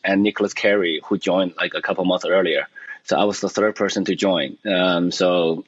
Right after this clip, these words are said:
uh, yeah. So, and blockchain dot info had a great, uh, or built up by one twenty-two-year-old at the time. And then, uh, a lot of users, uh, very good feedback, very good community reputation. So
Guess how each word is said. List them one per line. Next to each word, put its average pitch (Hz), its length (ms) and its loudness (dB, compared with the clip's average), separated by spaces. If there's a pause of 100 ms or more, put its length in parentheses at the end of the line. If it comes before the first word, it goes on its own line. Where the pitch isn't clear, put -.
uh, 90 200 2 (340)
yeah. 73 240 0
So, 104 180 0
and 107 220 0
blockchain 131 280 0
dot 117 140 2
info 120 240 -2
had 101 140 0
a 90 60 0
great, 104 460 0
uh, 95 320 2
or 107 220 2 (1000)
built 135 200 4
up 127 160 0
by 113 120 2
one 117 480 -2
twenty-two-year-old 104 800 2
at 92 140 -2
the 92 80 -2
time. 85 400 -2 (120)
And 90 320 2
then, 92 480 2
uh, 87 320 2
a 98 40 2
lot 98 160 2
of 92 60 2
users, 87 640 0
uh, 82 420 0
very 92 240 0
good 90 160 -2
feedback, 85 400 -2
very 92 180 2
good 87 180 -4
community 85 560 0
reputation. 82 680 -2
So 82 400 0